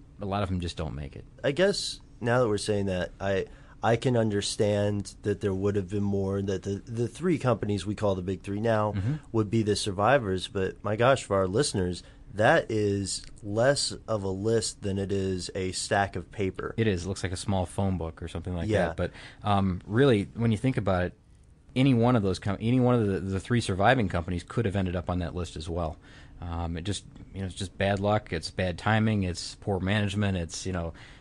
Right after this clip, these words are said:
Speaker 1: uh, anything. I mean, what if, what if the only factory that built the vehicle burned down? Um, you know, and, and it was just some economic hardship that they just couldn't get over. Um, you know, the, the things like that happen to all these people. I mean, I,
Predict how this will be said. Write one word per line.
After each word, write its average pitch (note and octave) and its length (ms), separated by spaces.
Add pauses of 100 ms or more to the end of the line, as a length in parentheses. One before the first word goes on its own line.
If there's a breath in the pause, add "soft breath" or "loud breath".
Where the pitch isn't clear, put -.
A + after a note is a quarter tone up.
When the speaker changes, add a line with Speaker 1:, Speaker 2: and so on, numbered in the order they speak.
Speaker 1:
uh, E2+ 160 (400)
anything. B2+ 420
I F2+ 40
mean, G2 160
what A2 120
if, - 260
what A#2 140
if A#2 140
the A2 240
only B2+ 260
factory A#2+ 380
that G2+ 120
built A2+ 200
the G#2 80
vehicle G#2 280
burned F#2 280
down? E2 280 (480 loud breath)
Um, F#2 420
you G2 100
know, G2+ 100
and, F#2+ 100
and G2+ 100
it G2+ 40
was F#2+ 100
just G2+ 180
some G2+ 320
economic G2+ 480
hardship G2+ 460
that F2+ 140
they F#2 120
just F#2+ 220
couldn't F2+ 240
get E2+ 140
over. E2+ 360 (380 loud breath)
Um, E2+ 420
you F2 80
know, A2+ 80
the, C3+ 120
the A#2 300
things E3 240
like C#3+ 120
that C3 100
happen A2 500 (200)
to G2+ 420 (340)
all C#3+ 220
these E2+ 200
people. D2+ 360
I D#2+ 80
mean, E2+ 420
I, C2+ 140